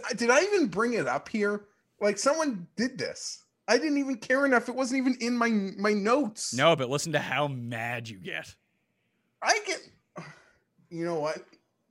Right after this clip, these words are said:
Speaker 1: Tim's been here before, but it's, I'm not mad at Justin Rose.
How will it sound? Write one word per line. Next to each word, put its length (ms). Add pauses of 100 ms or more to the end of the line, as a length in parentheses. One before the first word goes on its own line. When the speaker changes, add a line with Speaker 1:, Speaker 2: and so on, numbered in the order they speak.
(120)
Speaker 1:
Tim's 260
been 220
here 140
before, 460
but 200
it's, 400
I'm 180
not 200
mad 220
at 140
Justin 400
Rose. 480